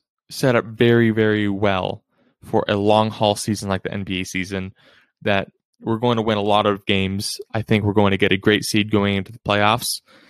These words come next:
And what Rudy G-, and another thing that Rudy Gay brings is the reason, and there's lots of reasons why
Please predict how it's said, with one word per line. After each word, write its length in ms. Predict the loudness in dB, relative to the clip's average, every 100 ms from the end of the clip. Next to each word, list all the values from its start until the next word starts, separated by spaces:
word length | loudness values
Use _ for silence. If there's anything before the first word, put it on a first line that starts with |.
| _ _
And 500 | 0 2 2 0 -8 -16 _ _ _ _ _ _ _
what 220 | 2 2 2
Rudy 400 | -6 0 2 2
G-, 220 | -2 -6 -2
and 320 | -2 -2 -6 -14 -18 -16 -16 -18 _
another 400 | -2 2 4 2
thing 140 | 2
that 100 | 0
Rudy 180 | 2 2
Gay 160 | 2 0
brings 480 | 2 2 2 -2 0
is 400 | 0 0 -6 -16 -20 _ -2
the 80 |
reason, 560 | 2 4 4 4 2 -2 -8 _ _ _
and 180 | -8 -8 -10 -20 -20 -8
there's 180 | -4 -2
lots 260 | -2 -2
of 80 | 0
reasons 340 | 0 0 -2
why 260 | 0 2 0